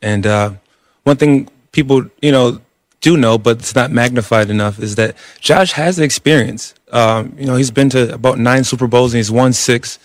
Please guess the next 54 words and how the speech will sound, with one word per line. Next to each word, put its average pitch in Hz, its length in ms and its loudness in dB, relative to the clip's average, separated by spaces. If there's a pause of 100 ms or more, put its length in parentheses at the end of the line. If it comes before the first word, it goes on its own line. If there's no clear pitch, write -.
(280)
And 175 100 0
people 175 180 2
don't 165 140 2
realize 147 340 2
that. 113 280 -2 (160)
And 120 160 -2
I'm, 123 140 0
I'm 135 140 -2
not 143 140 2
here 143 120 4
to 131 100 2
toot 143 160 2
up 127 120 -2
his 123 120 -2
horn, 139 240 2
but 117 260 0
I'm 123 140 -2
tooting 143 200 -2
his 123 100 -2
horn. 113 340 0 (400)
Um, 120 400 0 (400)
that - 140 2
credit 139 240 0
to 131 160 2
a 135 60 6
lot 127 180 2
of 117 60 0
the 120 100 0
reason 120 300 0
why 120 140 2
I 123 60 2
went 123 220 0
to 110 180 -2 (100)
Las 113 260 0
Vegas. 110 480 -2 (100)
Uh, 113 260 -4 (140)
also, 123 300 0
beside 120 420 -2
to - 100 -2
play 131 180 2
with, 117 200 0 (340)
uh, 120 200 -2
Max 123 260 0
Crosby 123 560 2
and, 104 220 -4 (360)
and 120 200 0
having, 123 360 0 (200)
uh, 113 200 2
being 131 220 2
familiar 127 440 4
with 113 260 0
the 117 80 -4
front 120 240 0
office. 113 480 -2